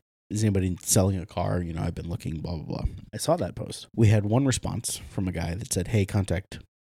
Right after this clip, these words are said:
Speaker 1: this other mutual friend
Speaker 2: I
Speaker 1: of
Speaker 2: saw
Speaker 1: ours."
Speaker 2: that comment.
Speaker 1: Right. So we, we called him up. He's a guy we play D and D with. Uh, and he was like, Yeah, you know, uh, he's, he has an oh seven Mazda six sedan. It's gray. It's an automatic. It's the four,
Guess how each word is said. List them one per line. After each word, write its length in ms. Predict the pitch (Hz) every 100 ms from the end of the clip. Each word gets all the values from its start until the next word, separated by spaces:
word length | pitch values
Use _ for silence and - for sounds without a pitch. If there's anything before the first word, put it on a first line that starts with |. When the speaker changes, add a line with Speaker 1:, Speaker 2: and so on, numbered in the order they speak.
| _
Speaker 1:
this 180 | 90 92
other 200 | 101 98
mutual 280 | 101 120 92
friend 200 | - 101
Speaker 2:
I 20 |
Speaker 1:
of 60 | 90
Speaker 2:
saw 80 | 98
Speaker 1:
ours." 100 | 92
Speaker 2:
that 200 | 90 95
comment. 260 | 123 165
Speaker 1:
Right. 180 | 87 - - - _ _ -
So 160 | -
we, 200 | 104 104 -
we 200 | 110 95 _ _ _
called 180 | - 113
him 100 | 131
up. 160 | 98 -
He's 160 | 101 -
a 20 |
guy 160 | 98
we 100 | 95
play 220 | 95 104 90
D 160 | 87
and 100 | 87
D 120 | 82
with. 320 | 87 104 - - - - - -
Uh, 340 | 98 85 85 -
and 100 | -
he 80 | 101
was 160 | 98 92
like, 160 | 90
Yeah, 220 | 135 156 151
you 100 | - 107
know, 200 | 101 98 - - - -
uh, 60 |
he's, 300 | 101 92 101
he 180 | 104 117
has 220 | 110 101 95
an 140 | 95
oh 120 | 98 120
seven 520 | - 104 113 131 127 -
Mazda 420 | 98 101 101 104
six 360 | - 104 -
sedan. 680 | - - - 98 90 104 143 - _ _ - - 55 -
It's 200 | - -
gray. 580 | 104 95 90 95 117 123 - -
It's 80 |
an 60 | 95
automatic. 500 | 90 92 90 92 101
It's 180 | - -
the 100 | -
four, 240 | - 90